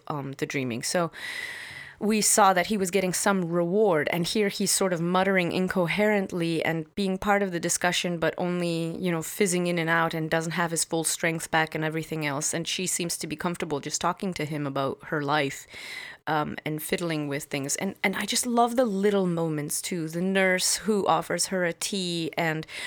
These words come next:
her response to it. So she's clearly American, and she says, "Oh, you Brits have it right, though. It's so good. Like, it does make life better." Um, just those little quiet moments, the, the flicking of the Zippo lighter and,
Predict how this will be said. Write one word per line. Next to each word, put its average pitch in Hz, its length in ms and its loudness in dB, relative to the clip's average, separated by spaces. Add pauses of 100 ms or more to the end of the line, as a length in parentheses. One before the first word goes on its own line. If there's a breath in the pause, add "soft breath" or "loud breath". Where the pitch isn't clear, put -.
(140 loud breath)
her 202 200 2
response 175 540 0
to 180 220 0
it. 165 240 4
So 175 100 0
she's 175 240 -2
clearly 170 380 0
American, 175 480 2
and 160 80 -2
she 160 100 -4
says, 160 260 0
"Oh, 170 140 4
you 165 160 0
Brits 160 220 0
have 165 180 0
it 147 100 -2
right, 156 280 0
though. 143 160 0
It's 151 240 -2
so 156 400 2
good. 151 340 0
Like, 143 220 -2
it 135 120 -4
does 147 160 2
make 143 220 0
life 135 260 -2
better." 135 240 -2 (440 loud breath)
Um, 147 340 0 (340)
just - 200 -2
those 240 180 2
little 247 280 2
quiet 220 440 0
moments, 180 520 -2
the, 185 260 4
the 185 80 2
flicking 208 520 0
of 165 300 0
the 160 300 2
Zippo 180 440 0
lighter 165 460 0
and, 151 440 -2